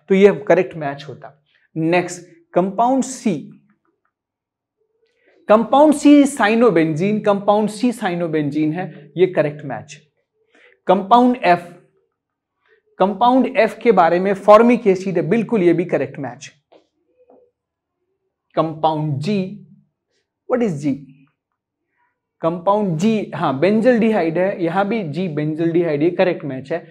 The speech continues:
तो I think answer should be A, नहीं, B, C, D,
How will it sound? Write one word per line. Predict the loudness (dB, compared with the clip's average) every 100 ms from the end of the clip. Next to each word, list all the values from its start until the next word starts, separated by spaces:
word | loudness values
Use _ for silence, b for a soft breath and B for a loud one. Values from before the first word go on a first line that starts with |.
| b -4
तो |
I | -2 0
think | -2 -2 -2
answer | -4 -2 -2
should | -2 -6 -8 -8
be | -8 -10 B B _ _
A, | -2 2 2 2 -2 -16 _ _ _ _ _ _ _ _ _ _ _ -6
नहीं, | -6 -6 -8 -6
B, | -4 -4 -6
C, | -8 -8
D, | -6 -6